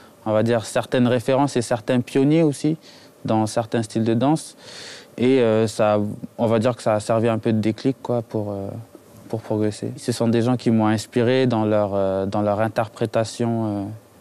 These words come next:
de la danse et dans leur vision des choses. Euh, moi, ce qui me plaît dans la danse, c'est le côté, euh,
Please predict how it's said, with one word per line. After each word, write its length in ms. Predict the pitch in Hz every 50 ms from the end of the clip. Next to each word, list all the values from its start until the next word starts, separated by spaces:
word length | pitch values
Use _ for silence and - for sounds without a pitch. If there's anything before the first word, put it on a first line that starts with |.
| - - - - -
de 140 | 107 110
la 160 | 104 104 101 101
danse 500 | 98 120 131 143 147 - - - - - - - - - - - - - - -
et 240 | - 123 127 127 127
dans 180 | 123 123 117
leur 240 | 117 113 110 107 104
vision 420 | 107 107 120 113 113 117 117 117 113 -
des 100 | 107 107
choses. 360 | 110 - 98 98 107 - - - - -
Euh, 240 | - 107 107 107 104
moi, 160 | 110 123 139
ce 80 | -
qui 100 | - - 123
me 60 | 123
plaît 180 | 117 135 139 139
dans 120 | 131 117
la 160 | 117 117 120
danse, 260 | 127 131 143 156 151
c'est 220 | - - - - 123
le 160 | 117 117 117
côté, 460 | 110 - 120 120 - - 123 120 120
euh, 300 | 110 107 107 107 107 104